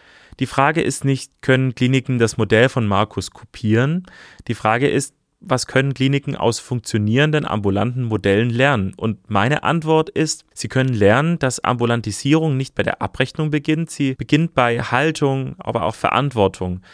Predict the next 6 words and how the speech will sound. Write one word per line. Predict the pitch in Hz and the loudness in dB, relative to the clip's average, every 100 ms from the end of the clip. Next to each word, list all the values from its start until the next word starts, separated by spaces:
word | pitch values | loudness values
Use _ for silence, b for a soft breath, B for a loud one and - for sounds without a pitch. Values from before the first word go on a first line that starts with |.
| B B | B B
natürlich | 110 - 123 113 | -8 -2 -2 0
bei | - 107 | 0 0
Prozessen, | 107 - - - 131 - 104 | 0 -6 -4 0 0 0 -6
Strukturen, | - - 107 - - 135 143 131 95 | -6 -8 -10 -10 -6 0 0 0 0
bei | 98 98 | 0 0
Patientenströmen | 98 117 - 127 143 165 - 123 - - 110 110 135 147 | -2 -6 -2 0 2 0 -4 -8 -10 -2 2 2 2 -2